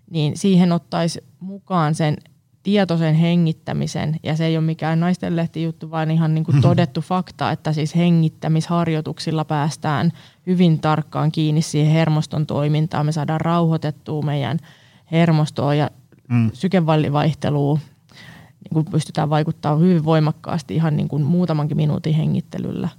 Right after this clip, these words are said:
Speaker 1: Niin se on, niinku, yksinkertaisin ja halvin ja tehokkain tapa
Speaker 2: Mhm.
Speaker 1: päästä, niinku, siihen omaan resilienssikykyisyyteen kiinni, siis päivätasolla.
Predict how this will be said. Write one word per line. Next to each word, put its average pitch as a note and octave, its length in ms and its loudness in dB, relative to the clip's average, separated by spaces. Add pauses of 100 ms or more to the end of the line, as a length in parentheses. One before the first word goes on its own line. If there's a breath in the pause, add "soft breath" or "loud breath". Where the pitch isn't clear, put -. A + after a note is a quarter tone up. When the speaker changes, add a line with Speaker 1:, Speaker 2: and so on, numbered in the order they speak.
(280)
Speaker 1:
Niin D#3 140 -2
se F3+ 100 2
on, F3+ 120 4
niinku, E3+ 260 2
yksinkertaisin E3+ 800 4
ja D#3 60 4
halvin D#3+ 580 2
ja D3 80 -2
tehokkain E3 600 0
tapa D3 320 -2
Speaker 2:
Mhm. B2 60 2
Speaker 1:
päästä, C3 380 2
niinku, - 280 -4
siihen D3+ 200 0
omaan D3+ 300 0
resilienssikykyisyyteen D#3 1200 -4
kiinni, D3+ 440 -2
siis D3+ 140 -2
päivätasolla. - 880 0